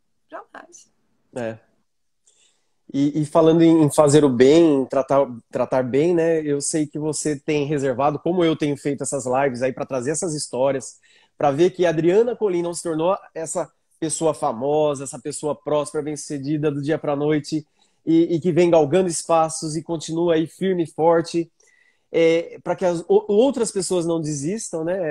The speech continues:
Speaker 2: Esse é o objetivo dessa live. Você também tem feito o terço, que é maravilhoso, que todo mundo vai e participa, as pessoas, né, estão contigo aí nesses terços, e isso tem levado, Dri,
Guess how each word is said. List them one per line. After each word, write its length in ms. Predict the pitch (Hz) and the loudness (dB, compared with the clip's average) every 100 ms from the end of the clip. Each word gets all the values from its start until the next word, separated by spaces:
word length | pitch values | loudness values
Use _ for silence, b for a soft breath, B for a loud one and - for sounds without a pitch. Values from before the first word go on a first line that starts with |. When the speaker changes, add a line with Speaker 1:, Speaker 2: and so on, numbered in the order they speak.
| 143 143 | 0 0
Speaker 2:
Esse 160 | 165 | -2
é 40 | 170 | -4
o 40 | |
objetivo 380 | 139 147 143 139 | -4 -6 -6 -4
dessa 240 | 139 135 | -4 -2
live. 360 | 139 143 190 208 - _ _ _ _ _ | 0 0 0 -2 -14 _ _ _ _ _
Você 400 | 139 165 180 208 | -2 0 4 4
também 540 | 208 240 233 190 190 202 | 4 2 4 4 2 2
tem 200 | 208 202 | -2 -2
feito 420 | - 180 175 202 | 0 0 0 -6
o 20 | |
terço, 560 | - 160 156 165 - 175 | 0 2 4 2 -2 -4
que 120 | 170 | 0
é 80 | 156 | 0
maravilhoso, 1000 | 151 151 147 147 143 147 147 147 139 147 | 0 0 -2 -2 0 2 2 -2 -4 -8
que 160 | - | -8
todo 320 | 143 151 143 147 | -6 -4 -2 -2
mundo 380 | 143 143 143 | 0 -2 -4
vai 680 | 135 135 135 135 135 135 139 _ _ _ _ - | -4 0 2 4 4 2 -2 _ _ _ _ -4
e 100 | 147 | -2
participa, 1000 | 147 143 139 - - - 151 139 - | 2 0 0 0 0 0 -2 -4 -4
as 120 | 139 - | -6 -6
pessoas, 720 | 139 - 143 143 131 - - | -8 -4 0 0 -2 -6 -4
né, 300 | 151 170 170 b b b _ | 0 0 0 b b b _
estão 320 | 143 - 165 | -8 0 0
contigo 600 | 147 160 143 - 170 170 | 2 -2 -2 -4 0 2
aí 60 | 156 | 2
nesses 300 | 156 147 151 - | 2 0 -4 -2
terços, 480 | 160 165 160 - | 2 2 0 -4
e 100 | 175 | -4
isso 180 | 175 180 175 | -6 -6 -2
tem 480 | 185 180 190 185 - _ _ - | 0 2 0 -4 -10 _ _ -4
levado, 760 | 170 165 131 135 170 180 147 | 0 0 0 0 2 2 0
Dri, 300 | 131 123 113 | -4 -4 -6